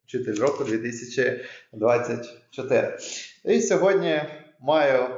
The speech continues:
ось таку цікаву установку у вигляді здвоєного конуса або біконуса і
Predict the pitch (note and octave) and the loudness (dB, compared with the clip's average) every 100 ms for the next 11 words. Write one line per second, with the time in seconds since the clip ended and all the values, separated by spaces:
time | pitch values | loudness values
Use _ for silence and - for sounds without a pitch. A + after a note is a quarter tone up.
0 | - - - C#3+ D3 C3 C3+ C3 A#2 A#2+ | -12 -20 -12 -8 -4 -2 0 2 4 2
1 | A#2 A#2 E3 G#3+ G#3+ D3+ C3 C3 C3 A2+ | -2 -2 -2 -2 -2 -2 0 2 2 0
2 | A2+ A#2 A#2+ G2+ - A2 A#2+ - A2+ A#2 | -2 0 0 0 -4 -6 0 0 0 -4
3 | C#3+ G3+ G3+ - D#3+ D3+ - - B2+ C#3+ | -2 -4 -4 -2 -2 -2 -4 -10 -8 -6
4 | C#3+ C#3 C3 - A#2+ | -2 -2 -2 0 2